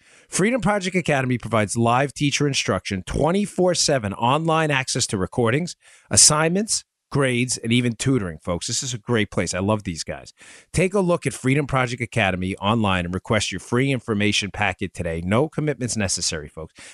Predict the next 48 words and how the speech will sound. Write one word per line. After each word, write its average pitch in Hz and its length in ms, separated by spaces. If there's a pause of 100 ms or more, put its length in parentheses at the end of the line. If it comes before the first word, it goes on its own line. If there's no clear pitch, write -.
That's 104 220
Freedom 151 380
Project 143 340
Academy, 95 480
and 82 100
tell 110 200
them 92 100
Dan 98 240
Bongino 92 500
sent 120 300
you. 78 80 (240)
Now, 98 240 (300)
go 127 160
to 110 120 (120)
F 151 200 (140)
P 131 340
E 151 280
U 120 180
S 110 220
A 104 180
dot 101 320
org 90 320
and 92 100
go 104 160
check - 280
them 92 120
out. 85 200
You 104 100
will 101 100
be 92 200
very 107 340
impressed. 90 420
This 95 120
is 95 80
a 95 80
great 95 200
place. 98 220
I've 104 120
done 127 180
some 95 160
seminars 98 560
for 85 180
them. 82 140
I 82 60
like 90 240
them 80 120
so 87 220
much. 82 320